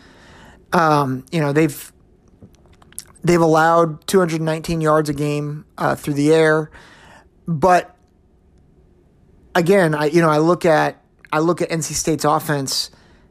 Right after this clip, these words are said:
They have not been a great offense this year. Um, pass for two hundred and twenty-two,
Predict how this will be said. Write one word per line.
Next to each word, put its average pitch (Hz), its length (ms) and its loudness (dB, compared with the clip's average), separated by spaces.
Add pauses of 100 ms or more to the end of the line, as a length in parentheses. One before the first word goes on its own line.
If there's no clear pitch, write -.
(680)
They 165 300 0
have 190 140 2
not 160 300 -2
been 151 140 -2
a 143 80 -4
great 139 520 -4
offense 131 460 -8
this - 220 -10
year. - 240 -12 (800)
Um, 135 500 -2 (580)
pass 170 220 0
for 170 100 -4
two 180 140 0
hundred 160 200 2
and 147 80 -4
twenty-two, 156 600 -2